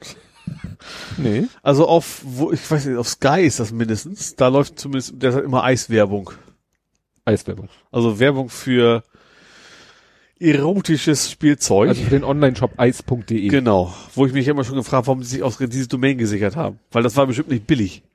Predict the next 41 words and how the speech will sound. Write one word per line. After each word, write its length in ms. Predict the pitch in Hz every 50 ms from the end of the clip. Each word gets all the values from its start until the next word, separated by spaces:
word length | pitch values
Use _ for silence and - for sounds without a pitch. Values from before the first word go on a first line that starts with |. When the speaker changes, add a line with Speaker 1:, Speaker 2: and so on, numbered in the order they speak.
| _ _ _ _ _ _ _ _ _ _ _ _ -
Speaker 1:
Die 160 | - - -
gibt's 180 | - - - -
schon 140 | - 123 107
so 100 | 101 123
lange. 320 | 123 123 123 120 113 113 - _ _ _ _ _ _ _ _ _ _ _ _
Speaker 2:
Ja, 160 | - 127 139
aber 140 | 139 127 113
Speaker 1:
Die 0 |
gibt's 80 | 107
Speaker 2:
du 0 |
Speaker 1:
schon 60 | 120 143
Speaker 2:
musst 80 | 123 117
Speaker 1:
seit 100 | 113 107
Ewigkeiten. 440 | 113 127 113 107 - - 104 101 -
Speaker 2:
aber 140 | 117 123 117
trotzdem 320 | - 135 143 - - 139
muss 140 | 139 131 117 143
ich 60 | 131
irgendwann 220 | 143 139 139 135 131
gesagt 200 | 135 131 127 131
haben, 120 | 131 120
so, 120 | 113 127
"Mensch, 880 | 131 131 - - 92 98 110 - 135 175 170 127 - - - - - - - _ -
wir 80 | 123
nennen 100 | 123 131
das 160 | 139 135 - -
mal 160 | 139 117 120
Eis." 460 | 117 104 127 - - - - _ _ -
<laughs> 60 | - - - - - - - _ _ _ - - - -
Also 180 | - 127 120 117
gibt's 180 | 143 160 -
ja, 300 | - 143 127 120 113 110
was 160 | 127 131 - -
man 120 | 127 113
so 200 | 113 113 113 -
an 180 | 123 117 107 -
Erotikzeug 760 | - 139 123 120 127 131 - - 110 - - - 117 107 101
so 120 | - 104
grad, 300 | 95 - 139 170 - _ 131
ne? 140 | 135 185
Speaker 1:
Mhm. 240 | - 139 123 131 185